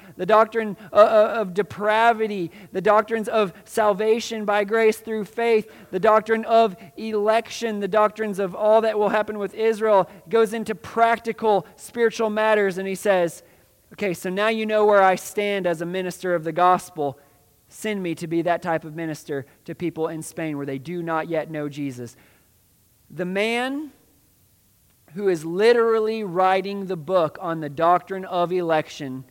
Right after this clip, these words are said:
is not only praying for the salvation of others, including the nations, he is going to make disciples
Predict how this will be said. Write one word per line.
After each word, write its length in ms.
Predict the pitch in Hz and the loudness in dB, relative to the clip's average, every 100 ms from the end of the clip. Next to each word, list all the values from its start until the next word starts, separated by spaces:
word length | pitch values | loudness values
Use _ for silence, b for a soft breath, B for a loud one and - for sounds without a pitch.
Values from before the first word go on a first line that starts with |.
| b b b b | b b b b
is 180 | 151 170 | -10 -4
not 280 | 190 220 226 | 0 0 -2
only 320 | 208 190 143 - | -6 -6 -10 -14
praying 640 | - 170 170 180 208 220 | -14 -4 -2 -2 -4 -6
for 120 | 226 | -6
the 120 | 226 | -6
salvation 800 | 214 233 220 214 226 220 226 226 b b | -2 0 0 0 -4 -6 -10 -12 b b
of 180 | 208 202 | -2 0
others, 420 | 214 208 220 214 190 | 2 0 0 -2 -4
including 480 | 180 196 208 202 | -12 -8 -8 -8
the 80 | 196 | -6
nations, 480 | 196 196 196 202 - b b | -6 -6 -8 -12 -14 b b
he 280 | 208 220 139 | -16 -14 -14
is 180 | 139 131 117 | -16 -18 -8
going 600 | 185 196 220 175 120 98 _ _ _ _ _ _ _ | 0 0 0 -4 -6 -14 _ _ _ _ _ _ _
to 100 | - | -12
make 240 | 165 156 156 | -8 -8 -10
disciples 680 | 143 160 131 - 117 110 | -8 -6 -6 -8 -14 -16